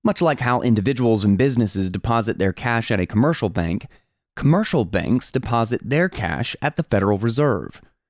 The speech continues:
These deposits, known as reserves, are assets for the banks and liabilities for the Federal Reserve, and the Federal Reserve pays interest on them.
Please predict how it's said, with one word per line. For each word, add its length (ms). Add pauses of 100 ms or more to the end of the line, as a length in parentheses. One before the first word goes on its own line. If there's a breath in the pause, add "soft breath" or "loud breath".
(480)
These 200
deposits, 640
known 240
as 200
reserves, 580 (400 loud breath)
are 280
assets 560
for 220
the 100
banks 560 (100)
and 260
liabilities 880
for 160
the 140
Federal 320
Reserve, 600 (500)
and 140
the 60
Federal 280
Reserve 480
pays 420
interest 400
on 180
them. 200